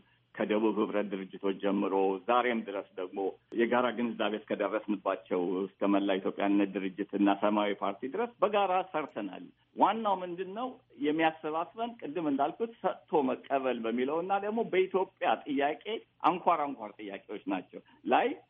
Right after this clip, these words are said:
የጋራ ስምምነት እስካለ ድረስ አብረን መስራት ከኢህአዴግ ጋር እንችላለን። ምንድን ናቸው እነዚህ አንኳር አንኳር የጋራ ጥያቄዎች ሲባል፣ የኢትዮጵያ ህዝብ ጥያቄዎች ሲባል በኢትዮጵያ ዲሞክራሲያዊ አንድነት ላይ ይሄን በሚመለከት ምንም የማያወላዳ አቋም ነው ያለን።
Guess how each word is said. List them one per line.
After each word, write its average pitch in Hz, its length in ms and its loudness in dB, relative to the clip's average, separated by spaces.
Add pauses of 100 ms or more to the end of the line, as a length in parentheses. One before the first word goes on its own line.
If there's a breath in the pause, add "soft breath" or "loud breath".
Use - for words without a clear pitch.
(120)
የጋራ 170 380 2
ስምምነት 107 540 -12
እስካለ 95 420 -10
ድረስ 208 260 -6 (160)
አብረን 123 340 2
መስራት 120 340 -2
ከኢህአዴግ 95 420 -2
ጋር 90 180 -6
እንችላለን። 92 520 0
ምንድን 160 300 6
ናቸው 117 300 0
እነዚህ 107 360 -4
አንኳር 101 320 0
አንኳር 113 280 0
የጋራ 185 340 0
ጥያቄዎች 190 520 -4
ሲባል፣ 190 420 0
የኢትዮጵያ 143 420 2
ህዝብ 165 220 -2
ጥያቄዎች 170 480 0
ሲባል 190 300 0 (440 soft breath)
በኢትዮጵያ 165 400 2
ዲሞክራሲያዊ 131 800 -2
አንድነት 110 520 -2
ላይ 87 180 -12 (260)
ይሄን 151 340 4
በሚመለከት 113 800 -2 (180)
ምንም 123 280 6 (240)
የማያወላዳ 101 720 0
አቋም 95 300 -2
ነው 95 100 -4
ያለን። 85 340 -8